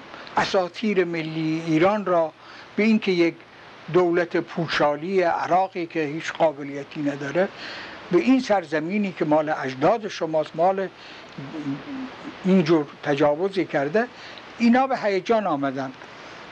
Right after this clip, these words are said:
تقریباً در حدود بیست هزار نفر داوطلب شدن برای بسیج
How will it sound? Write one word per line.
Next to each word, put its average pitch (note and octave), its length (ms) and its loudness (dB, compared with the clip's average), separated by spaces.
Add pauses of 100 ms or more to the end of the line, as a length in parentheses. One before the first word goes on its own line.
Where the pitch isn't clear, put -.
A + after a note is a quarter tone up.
تقریباً G#3+ 680 0
در G3+ 120 0
حدود G3 600 -4
بیست C#4+ 260 0
هزار F#3+ 440 2
نفر G3 360 0 (840)
داوطلب D3 500 2
شدن D#3 360 -4
برای C3+ 360 -2
بسیج A2 340 -6